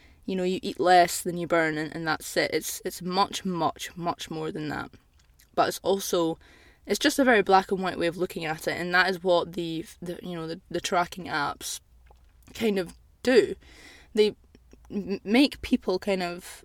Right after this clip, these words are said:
less of people as such and, and more as a machine that you put food in and out of, and as if it has no impact on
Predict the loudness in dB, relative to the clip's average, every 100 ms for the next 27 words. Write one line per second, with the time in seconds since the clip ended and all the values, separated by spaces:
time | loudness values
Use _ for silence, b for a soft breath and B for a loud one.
0 | -6 0 8 8 8 2 -10 -12 _ _
1 | _ -2 -2 -2 -6 -2 0 0 0 -4
2 | -4 -4 -4 -8 -6 -6 -2 0 2 0
3 | -4 -6 -4 -2 -2 -2 -4 -4 -2 0
4 | 0 -2 -8 -4 -4 -4 -8 0 0 0
5 | b b b b b b b -14 0 2
6 | 2 -2 0 2 2 4 0 -2 -10 -8
7 | -4 -4 -2 -4 -4 -6 -4 -2 0 -2
8 | -2 -6 2 2 2 -8 -4 0 2 0
9 | -4